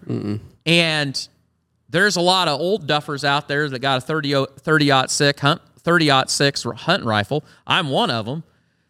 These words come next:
Speaker 2: but I sure don't have three thousand rounds of thirty-aught six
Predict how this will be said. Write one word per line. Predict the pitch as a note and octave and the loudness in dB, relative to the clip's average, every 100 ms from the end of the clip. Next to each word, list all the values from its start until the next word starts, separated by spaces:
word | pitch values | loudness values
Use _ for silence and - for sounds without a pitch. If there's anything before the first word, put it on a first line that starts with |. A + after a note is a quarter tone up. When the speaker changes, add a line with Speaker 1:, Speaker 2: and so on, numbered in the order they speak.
| _ | _
Speaker 2:
but | D#3 | 0
I | D#3+ | 2
sure | - G3+ | 2 2
don't | F#3 E3 | 2 2
have | D#3 E3 D#3 B2+ - _ _ - _ _ | 0 0 0 -2 -8 _ _ -20 _ _
three | - G#3 G3 | -2 0 0
thousand | E3+ E3+ D3+ D3 | 0 0 0 0
rounds | C#3+ E3+ D#3+ | 2 2 0
of | C3+ - | -2 2
thirty-aught | F3+ D#3 D3 C#3+ | 2 4 0 0
six | - A#3+ - - - | -2 -4 -2 -8 -8